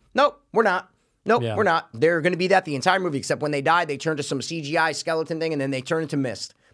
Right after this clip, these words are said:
Speaker 1: Like,
Speaker 2: Yeah.
Speaker 1: that's not cool for me, man.
Speaker 2: Now, she tells the young pretty girl that she did die, correct? She
Speaker 1: That
Speaker 2: does.
Speaker 1: who did die?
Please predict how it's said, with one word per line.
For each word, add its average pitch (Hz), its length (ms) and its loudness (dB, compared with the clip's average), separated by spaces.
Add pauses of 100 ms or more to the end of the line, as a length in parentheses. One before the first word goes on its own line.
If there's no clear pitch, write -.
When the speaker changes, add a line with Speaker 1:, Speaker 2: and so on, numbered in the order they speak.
Speaker 1:
Like, 143 260 0
Speaker 2:
Yeah. 123 260 -2
Speaker 1:
that's 156 200 -6
not 233 220 -2
cool 262 420 -2
for 92 240 -12
me, - 120 -20
man. - 100 -20
Speaker 2:
Now, 147 100 0
she 220 220 -6
tells 220 360 -2
the 156 100 -4
young 151 300 0
pretty 151 280 -6
girl 123 240 -2
that 117 240 -8
she 139 120 -6
did 139 220 -2
die, 107 380 -10 (480)
correct? 131 340 -4 (560)
She 139 140 -4
Speaker 1:
That 143 200 4
Speaker 2:
does. - 20 2
Speaker 1:
who 151 120 2
did 127 160 -4
die? 90 280 0